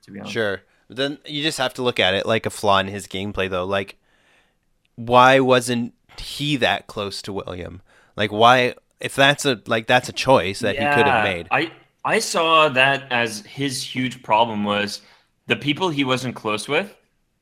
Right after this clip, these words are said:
Speaker 1: he just kind of
Speaker 2: Distant,
Speaker 1: left.
Speaker 2: completely
Speaker 1: Yeah,
Speaker 2: distant, yeah.
Speaker 1: distant
Speaker 2: Well,
Speaker 1: them.
Speaker 2: Ke-, well, Kevin will spread it out a little bit.
Speaker 1: He even,
Speaker 2: Yeah.
Speaker 1: like, he spoke to Kevin in this episode. He basically put all the pressure on Kevin to save him, right?
Speaker 2: Mm-hmm.
Speaker 1: Instead of just going around and speaking. And then afterwards, he was like,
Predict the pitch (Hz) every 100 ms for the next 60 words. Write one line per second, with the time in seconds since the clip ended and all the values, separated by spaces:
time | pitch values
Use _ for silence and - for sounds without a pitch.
0 | _ _ _ 123 117 117 - 120 110 104
1 | - 131 - 110 92 113 104 - 101 87
2 | 95 123 107 - 123 - 107 101 95 101
3 | 113 107 - 131 139 113 - - 107 95
4 | 104 98 90 80 - - _ _ _ _
5 | _ _ 175 180 180 170 151 143 - 127
6 | - 131 - 151 135 - 135 127 107 123
7 | 120 123 113 110 - 107 104 110 101 107
8 | 101 113 107 101 107 104 101 - _ _
9 | _ - 131 123 117 110 127 - 110 104
10 | 117 110 101 104 - - 110 104 - 117
11 | 104 104 110 104 120 135 - _ 139 123
12 | 123 123 101 110 - 117 120 117 113 110
13 | 110 110 101 - - 113 104 107 107 123
14 | 123 120 123 123 117 107 117 104 104